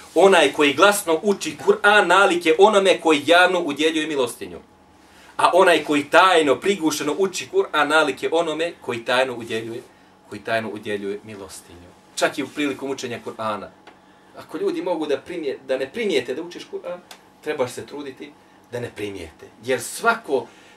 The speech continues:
primjećivanje tvog ibadeta izaziva opasnost, izaziva opasnost za namjeru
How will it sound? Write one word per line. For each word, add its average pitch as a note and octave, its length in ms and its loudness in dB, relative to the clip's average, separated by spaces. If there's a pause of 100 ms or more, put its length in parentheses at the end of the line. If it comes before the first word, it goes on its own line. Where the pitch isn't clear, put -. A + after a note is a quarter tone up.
primjećivanje C#3+ 680 -4
tvog C3+ 280 -4
ibadeta D#3 640 -4 (800)
izaziva C#3 720 0
opasnost, - 720 -6 (140)
izaziva A#2 400 -6
opasnost A#2 380 -6
za A#2 60 -4
namjeru A2+ 400 -6